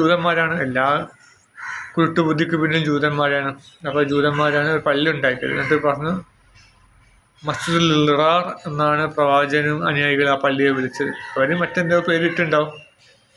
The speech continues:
ഏ, കുഴപ്പത്തിൻ്റെ പള്ളി എന്ന് അവര് ഏതായാലും ഇടലില്ല. അവര് മറ്റെന്തോ പേരിലുള്ള പള്ളി നിർമ്മിച്ചിട്ടുണ്ടാവും.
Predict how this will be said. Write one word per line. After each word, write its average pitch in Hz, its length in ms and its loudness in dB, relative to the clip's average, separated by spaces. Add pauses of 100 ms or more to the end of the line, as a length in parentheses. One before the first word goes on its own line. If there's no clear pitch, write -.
(460)
ഏ, 147 120 -2
കുഴപ്പത്തിൻ്റെ 156 580 0
പള്ളി 160 300 0
എന്ന് 160 120 0
അവര് 156 160 2
ഏതായാലും 160 280 2
ഇടലില്ല. 156 320 0
അവര് 139 120 2
മറ്റെന്തോ 156 460 0
പേരിലുള്ള 160 380 2
പള്ളി 165 480 0 (540)
നിർമ്മിച്ചിട്ടുണ്ടാവും. 170 720 2